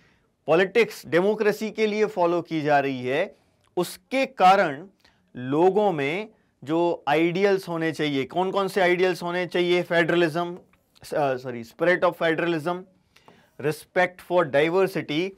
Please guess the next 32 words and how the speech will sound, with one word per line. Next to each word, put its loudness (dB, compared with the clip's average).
and -6
desire 4
for -2
living -6
together, -10
ये 6
आइडियल्स 8
होने 2
चाहिए 2
ना। 0
ठीक -2
है, 4
तो 2
ये 4
जो 4
आइडियल्स 6
हैं, 0
ये 2
जो 2
आइडियल्स 2
लोगों 2
में -2
होने -4
चाहिए, 0
ये 2
हैं। -6
क्यों 0
हैं? -2
इसका -2
कारण 0
क्या -2
है? 2